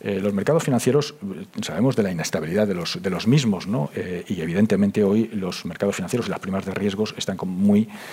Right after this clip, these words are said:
em, eh, digamos, eh, eh, condicionadas por la política monetaria del Banco Central Europeo, en la que nos hemos marcado como objetivo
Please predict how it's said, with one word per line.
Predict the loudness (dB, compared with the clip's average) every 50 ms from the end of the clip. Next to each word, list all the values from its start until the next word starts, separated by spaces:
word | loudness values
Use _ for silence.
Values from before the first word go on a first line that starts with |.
| -14 -14 -14 -16 -16 -14 -8
em, | -4 -2 -2 -2 0 0 0 0 0 -2 -2 -2 -2
eh, | -2 -2 -2 -2 -4
digamos, | -4 -2 -2 0 0 -2 -2 -2 -2
eh, |
eh, | -2 -2 -2 -4 -4 -4 -6 -6 -6 -6 -6 -6 -6 -6 -8 -8 -8 -8 -8 -10 -10 -10 -10 -10 -10 -10 -10 -10 -12 -14 -14 -14 -12 -12 -12 -4
condicionadas | -2 -2 0 0 0 -2 -2 -2 0 2 2 2 2 0 -2
por | -2 -4 -4
la | -4 -4
política | -4 -6 -6 -4 -4 -4
monetaria | -4 -2 -2 -2 -2 -2
del | -2 -2
Banco | -2 -2 -2 -2
Central | -2 -2 0 0
Europeo, | 0 0 2 2 2 2 2 0
en | -2 -4
la | -2 -2
que | -2
nos | -2 0 2
hemos | 2 4 4 4
marcado | 4 2 2 2 2 2 2
como | 4 4 4 4 4
objetivo | 2 0 -4 0 2 4 4 6 6 4 2